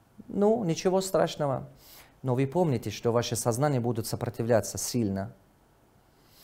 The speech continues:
Сами подумайте, сами подумайте. Если вы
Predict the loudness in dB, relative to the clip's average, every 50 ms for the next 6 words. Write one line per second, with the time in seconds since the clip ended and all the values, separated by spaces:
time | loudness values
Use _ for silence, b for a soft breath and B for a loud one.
0 | b b b b b -8 -6 -2 0 2 4 4 6 6 4 4 4 4 2 2
1 | 0 -2 -4 -8 -10 -10 -12 -12 -2 2 4 4 4 6 4 2 2 2 0 0
2 | 0 -2 -2 0 2 2 2 2 2 2 2 4 4 2 2 B